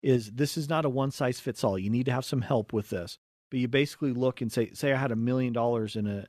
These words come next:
in a, uh, I R A that was traditional, and I'm looking at this huge tax bill that's gonna hit me like a ton of bricks when I, when I come to retirement. If I'm fifty-nine and a half and I'm not retiring till I'm sixty-nine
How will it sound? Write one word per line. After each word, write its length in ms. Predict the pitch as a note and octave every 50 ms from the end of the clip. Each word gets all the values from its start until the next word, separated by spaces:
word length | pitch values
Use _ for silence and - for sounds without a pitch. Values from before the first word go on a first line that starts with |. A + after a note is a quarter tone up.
| _ _
in 160 | - A#2+ G#2+
a, 240 | G#2+ G#2+ G#2 G2+ G2
uh, 260 | D2 D2 G#2 G2+ F#2 - -
I 240 | - B2+ B2 B2 A#2
R 180 | A2+ A2 A2 A#2
A 320 | C3 B2 G#2+ G#2 A#2 A2+ -
that 80 | - A#2+
was 120 | A2 G2
traditional, 640 | - - - G#2+ A2+ C#3+ - - A2+ G#2+ G#2+ B2 - _ - - - _
and 80 | - B2
I'm 100 | A#2+ B2
looking 200 | C3 B2+ - C3
at 60 | A2+
this 140 | A2 A2+ -
huge 480 | - - - G#3+ G#3+ G3+ F3+ C#3 - -
tax 360 | - - F3 F3+ F3+ - -
bill 280 | - - G2 D2+ - - _ _ - - _ _ -
that's 160 | C#3 - -
gonna 180 | D#3+ C#3+ C3
hit 200 | B2 - E3+ -
me 120 | B2+ C3+ C3+
like 220 | C3 B2 A#2+ -
a 40 | A#2+
ton 220 | - - - F3
of 140 | C#3+ A#2 A2
bricks 320 | C#3 D#3+ D3 A#2+ - - -
when 100 | B2+ A2+
I, 140 | A2 - -
when 220 | - B2+ C3 A#2+
I 60 | A#2
come 200 | A2+ - C#3 B2+
to 60 | A#2 A#2+
retirement. 560 | A#2 G#2+ - B2+ C3 B2+ B2 A#2 A2 G2+ - _ _ -
If 180 | - E3 C#3+ -
I'm 160 | D#3+ F#3 E3+
fifty-nine 600 | - - - F#3+ E3+ - D#3+ D#3 D3 D3 D3+ D3
and 100 | C3+ B2+
a 40 | B2
half 300 | B2 D3 D#3+ D3 C3+ -
and 80 | C#3 B2
I'm 120 | A#2+ B2+
not 180 | C3 C3 A#2+ G#2
retiring 500 | B2+ B2+ A#2+ - B2+ C3 C#3+ C#3 B2+ A#2+
till 160 | - B2 A2+
I'm 160 | A2+ A2 A2
sixty-nine 920 | - - - - F#3 F#3 - - - B2 A#2 A2 G#2+ G#2 G2+ G2+ G#2 A#2+ C#3+